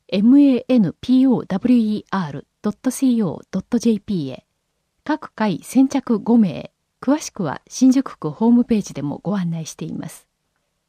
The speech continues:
問い合わせ、消費生活就労支援課、消費生活就労支援係、電話五二七三三九二五へ。次、商談力向上セミナー。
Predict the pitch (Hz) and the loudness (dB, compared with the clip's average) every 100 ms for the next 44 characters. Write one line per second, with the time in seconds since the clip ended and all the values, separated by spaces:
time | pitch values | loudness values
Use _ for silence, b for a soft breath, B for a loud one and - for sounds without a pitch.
0 | _ 247 240 226 220 - 196 - _ _ | _ 0 0 0 -2 -6 -10 -10 _ _
1 | _ - 294 302 - 311 254 160 - 135 | _ -2 0 0 -4 -4 -4 -6 -8 -10
2 | - 247 262 247 226 - 214 214 196 - | -2 0 2 2 -2 -2 0 0 -2 -8
3 | 170 _ - - 277 - 277 240 170 - | -10 _ -10 -2 -2 -2 -4 -4 -6 -10
4 | 160 - 247 247 226 - 202 240 233 220 | -10 -2 0 2 0 -2 0 4 4 2
5 | 156 127 - _ _ _ 175 214 214 208 | -4 -14 -16 _ _ _ -4 -2 0 -4
6 | - _ _ 202 302 311 285 160 180 202 | -8 _ _ 2 4 6 6 4 -2 -2
7 | - 180 123 - 247 285 - 277 160 190 | -2 -4 -6 -6 2 2 4 0 2 2
8 | 226 - 208 131 - _ _ _ _ _ | 2 0 -4 -4 -10 _ _ _ _ _
9 | _ _ _ _ _ - 220 220 - _ | _ _ _ _ _ -2 4 4 2 _
10 | _ _ _ - 285 320 320 247 151 - | _ _ _ -2 0 2 4 2 2 -10
11 | 147 - 240 254 254 220 226 185 143 135 | -14 -2 0 2 0 0 0 0 -2 -8
12 | - | -12